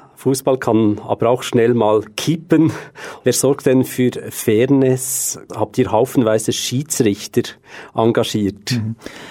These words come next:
Speaker 2: Nein, eben nicht, interessanterweise. Also es ist das dritte Mal, dass es stattfindet in der großen Halle. Die Kultur ist auch, sagt kein Schiedsrichter. Aber ich muss sagen, es gibt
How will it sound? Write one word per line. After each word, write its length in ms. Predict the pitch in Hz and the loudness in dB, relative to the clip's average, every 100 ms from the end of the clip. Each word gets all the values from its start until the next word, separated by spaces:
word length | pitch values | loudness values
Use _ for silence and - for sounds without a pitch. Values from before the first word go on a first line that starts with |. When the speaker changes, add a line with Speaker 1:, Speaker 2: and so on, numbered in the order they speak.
| - - - _ _ _ - - | -20 -20 -20 _ _ _ -12 -6
Speaker 2:
Nein, 300 | 123 135 160 | -2 2 4
eben 240 | 165 160 | 4 4
nicht, 320 | 139 175 - | 4 2 2
interessanterweise. 1000 | 147 139 147 143 135 139 139 135 120 107 | 0 2 0 2 2 2 2 4 2 2
Also 180 | 113 117 | 2 2
es 160 | 117 - | 0 -2
ist 100 | - | -2
das 180 | 113 - | -2 0
dritte 380 | 123 131 - | 0 0 0
Mal, 260 | 117 117 147 | 2 2 2
dass 200 | 131 127 | 0 -2
es 120 | 123 | -6
stattfindet 640 | - 123 - 131 127 127 | -2 -2 0 0 0 0
in 100 | 123 | 0
der 100 | 123 | 0
großen 480 | 113 123 120 - 123 | 0 0 -2 -2 0
Halle. 340 | 117 117 123 120 - - - - - | 2 2 2 -2 -8 -20 -20 -14 -10
Die 80 | |
Kultur 560 | - 139 131 160 190 175 | -2 -2 0 2 4 2
ist 180 | 131 147 | 2 2
auch, 160 | 147 | 0
sagt 200 | - 127 | 0 -2
kein 200 | - 131 | 0 2
Schiedsrichter. 600 | 135 135 139 107 - - 92 - _ - - - - | 2 2 0 -2 -2 -6 -6 -8 _ -20 -20 -20 -8
Aber 240 | - 127 123 85 - _ - | -2 0 0 -4 -14 _ -16
ich 140 | - | -2
muss 200 | 143 - | 0 2
sagen, 400 | 131 123 151 139 | 2 2 2 2
es 240 | 127 - - | 0 -2 -4
gibt 480 | 131 127 - - | -6 -6 -10 -14